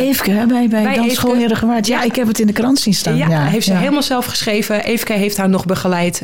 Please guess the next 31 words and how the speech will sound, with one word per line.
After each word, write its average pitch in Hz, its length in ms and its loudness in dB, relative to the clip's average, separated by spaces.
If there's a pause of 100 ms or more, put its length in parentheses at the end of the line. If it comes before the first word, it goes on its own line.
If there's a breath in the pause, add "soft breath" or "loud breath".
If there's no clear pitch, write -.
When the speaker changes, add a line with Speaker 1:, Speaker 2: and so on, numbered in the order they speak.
Speaker 2:
bij, 170 400 0
eh, 180 280 -2 (480 loud breath)
het 170 160 -4
maken 175 280 -2
van 170 160 -2
die 175 120 2
dansles. 180 580 0
En, 160 240 0
eh, 156 220 -2
ja, 151 100 -4 (100)
dat - 200 -8
is 151 80 -4
gewoon 151 440 -2
ontzettend 160 420 0
mooi 151 160 2
om 147 60 0
te 156 120 -4
zien. 175 200 0
En 214 100 0
dat 220 160 -2
zijn 175 180 -2
één 180 240 2
van 175 200 0
die, 170 320 2
eh, 147 240 -2
ook 175 120 -2
een 160 120 2
wandeling 208 560 2
door 143 180 0
Lange 143 220 0
Dijk. 202 540 -2